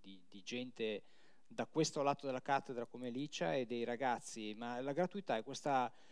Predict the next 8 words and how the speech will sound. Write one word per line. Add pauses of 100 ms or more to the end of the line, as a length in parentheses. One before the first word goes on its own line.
strana
dinamica,
come
si
diceva
prima,
per
cui